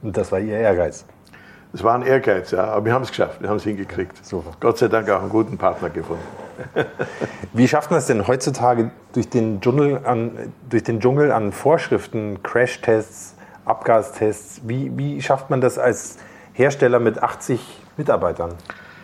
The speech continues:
Speaker 2: Also den,
Speaker 1: Zweiundachtzig.
Speaker 2: den Euro sechs, äh, den, den haben wir geschafft. Das haben wir hingekriegt. Wir sind auch durch die, äh, Crash-Entwicklung durchgegangen und haben das Glück, weil wir ein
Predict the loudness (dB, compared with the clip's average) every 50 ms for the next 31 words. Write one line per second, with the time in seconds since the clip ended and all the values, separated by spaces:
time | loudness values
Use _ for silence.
0 | -20 -14 -4 -2 0 2 4 2 2 2 0 -2 -2 -2 0 0 0 -2 -4 -2
1 | 2 4 4 6 4 2 2 2 0 0 0 0 -8 -12 -10 -10 -12 -10 -6 -4
2 | -4 -2 2 2 0 0 0 -4 -8 -8 -10 -14 -12 -6 -4 -2 -2 -2 -4 -6
3 | -8 -8 -6 -4 -4 -4 -4 -6 -8 -8 -10 -10 -8 -8 -8 -6 -6 -10 -4 0
4 | 0 0 0 -2 -6 -14 -20 -20 -20 -20 -20 -20 -20 -20 -20 -20 -20 -20 -20 -20
5 | -18 -8 -6 -6 -6 -4 -6 -6 -6 -6 -6 -8 -2 -2 -2 -2 -2 -10 -18 -20
6 | -20 -20 -20 -20 -20 -20 -20 -20 -20 -20 -20 -10 -4 -2 -2 -2 0 -4 -4 -4
7 | -2 -4 -2 -2 -4 -6 -6 -4 -4 -4 -4 -6 -8 -6 -4 -2 -2 0 0 -2
8 | -2 -2 -2 -4 -6 -8 -10 -14 -20 -20 -20 -20 -20 -20 -18 -10 -4 -2 -2 -2
9 | -2 -4 -6 -6 -6 -6 -4 -4 -6 -4 -4 -4 -6 -4 0 0 0 0 0 -2
10 | -4 -4 -2 -4 -4 -6 -8 -8 -10 -12 -12 -14 -16 -20 -20 -20 -20 -20 -20 -20
11 | -20 -20 -6 0 0 0 0 0 -4 -4 -4 -6 -2 -2 -2 -2 0 -2 -2 -2
12 | 0 0 -2 -2 -2 -8 -8 -10 -14